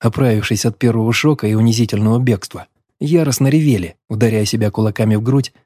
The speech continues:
и призывая своих воинов к отпору. Их гортанные крики, полные первобытной злобы,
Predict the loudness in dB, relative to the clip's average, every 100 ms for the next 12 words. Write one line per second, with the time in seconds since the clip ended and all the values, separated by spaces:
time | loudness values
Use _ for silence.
0 | _ -8 -2 0 2 2 2 0 -2 -2
1 | -2 0 2 2 -2 -4 -6 0 0 0
2 | -6 _ _ _ _ _ _ -8 -4 -2
3 | -2 -2 0 2 0 0 0 -2 -2 -2
4 | 0 -2 -2 -2 0 -2 -2 0 2 0
5 | -2